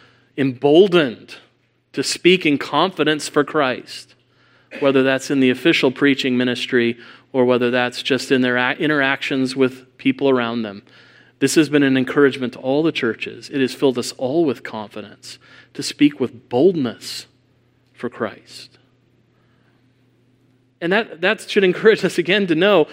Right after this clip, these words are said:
that's the reality of the church in the world. That's always been the case in church history. That's clearly the case here in the Word of God,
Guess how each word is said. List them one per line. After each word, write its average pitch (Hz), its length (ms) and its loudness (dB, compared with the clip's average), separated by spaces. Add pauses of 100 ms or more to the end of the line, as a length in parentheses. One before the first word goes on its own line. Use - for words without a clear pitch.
(640)
that's 202 260 -2
the 180 120 6
reality 160 720 4
of 139 200 -4
the 131 80 0
church 170 360 2
in 170 100 2
the 180 60 4
world. 190 480 2 (1500)
That's 156 160 -2
always 202 240 6
been 202 120 2
the 185 60 2
case 190 340 0
in 175 80 -2
church - 300 0
history. 226 480 2 (180)
That's 143 160 0
clearly 180 380 6
the 160 80 2
case 170 300 0
here 180 240 4
in 165 60 2
the 143 80 2
Word 170 260 6
of 196 120 -4
God, 185 340 2